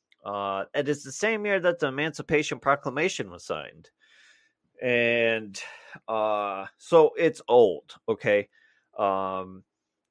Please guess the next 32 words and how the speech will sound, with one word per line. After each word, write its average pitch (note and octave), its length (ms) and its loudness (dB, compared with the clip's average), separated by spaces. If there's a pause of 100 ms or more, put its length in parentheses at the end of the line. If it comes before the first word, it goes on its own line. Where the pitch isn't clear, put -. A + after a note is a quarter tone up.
I B2+ 160 4
don't B2+ 220 0
know, A#2+ 520 4 (280)
like, G2+ 320 -4
Underground A#2 600 0
Railroad. C3+ 800 6
I D#3+ 140 4
don't E3+ 160 -4
know D#3+ 120 0
what's D3+ 220 -4
going C#3 340 -2
on C#3 260 0
over A2 220 -4
here, F2+ 300 -10
you F2 160 -14
know G2+ 80 -6
what G2+ 60 -6
I'm G2 100 -10
saying? G2+ 480 -8
But, G#2 220 2
uh, F#2+ 280 2 (840)
so B2+ 400 2
I, B2 300 0
there's B2+ 260 -2
got, B2+ 400 4
I A2+ 120 2
found E3+ 500 2
stuff E3 380 0 (120)
buried C3 400 2
before B2 800 4 (260)
as A2 180 -4
I'm F#2+ 320 -14